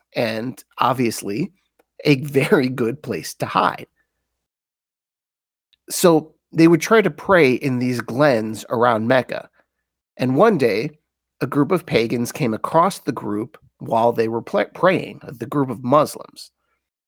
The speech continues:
The pagans interrupted the Muslims, and they mocked them,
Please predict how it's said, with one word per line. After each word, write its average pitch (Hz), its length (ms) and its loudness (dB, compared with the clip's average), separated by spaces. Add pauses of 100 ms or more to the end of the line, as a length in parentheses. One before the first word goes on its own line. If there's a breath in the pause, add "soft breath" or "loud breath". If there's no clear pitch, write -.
(500)
The - 80 -2
pagans 208 480 2
interrupted 160 580 2
the 110 60 -2
Muslims, 95 680 -8 (320)
and 113 240 -4
they 120 100 0
mocked 156 420 0
them, - 240 -12